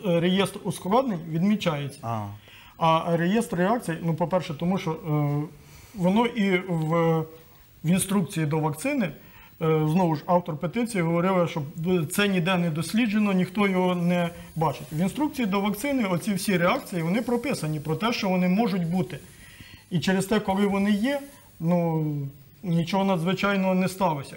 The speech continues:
Speaker 1: Коли наступає вже не просто реакція, а ускладнення,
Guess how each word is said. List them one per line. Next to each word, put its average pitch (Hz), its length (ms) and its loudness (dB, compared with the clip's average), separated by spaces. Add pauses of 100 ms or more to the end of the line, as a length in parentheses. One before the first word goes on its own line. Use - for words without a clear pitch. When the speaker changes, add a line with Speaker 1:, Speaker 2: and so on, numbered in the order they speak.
Speaker 1:
Коли 185 200 2
наступає 180 580 2
вже 156 160 -2
не 170 140 0
просто 170 340 0
реакція, 160 480 -2
а 170 60 0
ускладнення, 180 680 0